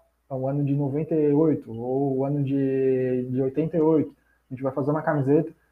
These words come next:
Aí tu pode fazer uma terceira camiseta, tu pode fazer uma quarta camiseta. Hoje não, não, não tá mais naquele sentido que só pode ser três ou só pode ser dois.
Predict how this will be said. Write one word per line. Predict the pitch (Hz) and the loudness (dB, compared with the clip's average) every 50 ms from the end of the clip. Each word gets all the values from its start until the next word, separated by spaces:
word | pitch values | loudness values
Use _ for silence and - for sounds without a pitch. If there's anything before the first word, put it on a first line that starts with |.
| _ _ - | _ _ -4
Aí | 165 | -2
tu | - | 4
pode | 175 180 170 160 | 6 8 8 8
fazer | - 185 156 160 | 8 6 6 6
uma | 170 175 175 | 6 6 4
terceira | 170 170 170 - 175 185 190 | 4 2 2 4 4 2 4
camiseta, | 190 175 160 160 147 170 196 208 196 151 | 2 0 2 2 4 4 4 4 4 0
tu | 131 131 | -4 -2
pode | - 135 131 - | 0 0 0 0
fazer | - 123 147 | 0 0 0
uma | 170 170 143 | 0 0 2
quarta | - 156 160 180 180 | 2 2 2 2 2
camiseta. | 175 165 151 143 147 160 151 151 | -2 -2 0 2 2 2 2 2
Hoje | 139 143 156 165 180 180 180 180 - _ _ _ _ _ _ _ _ - | 2 4 4 4 4 4 2 0 -2 _ _ _ _ _ _ _ _ -4
não, | 151 143 151 156 156 151 - _ _ | -2 0 0 0 0 -2 -6 _ _
não, | - 147 139 135 139 131 | -8 -6 -6 -4 -4 -4
não | 131 135 131 131 | -6 -6 -6 -4
tá | 123 143 160 | 0 2 4
mais | 170 175 165 | 4 4 4
naquele | 170 160 - 165 156 170 | 4 2 0 0 -2 -2
sentido | - - 147 - 151 147 143 | -4 -6 -6 -4 -4 -6 -6
que | 143 - | -6 -6
só | - 143 139 | -4 -2 2
pode | - 151 147 147 - | 4 4 4 4 2
ser | - 139 | -2 -4
três | 143 - 139 151 151 135 | -2 2 4 4 4 4
ou | 123 | 2
só | - 131 127 | -2 -4 -2
pode | - 135 131 - - | 0 0 0 0 -2
ser | 139 123 | -6 -2
dois. | 131 131 135 131 131 | 0 0 0 0 -2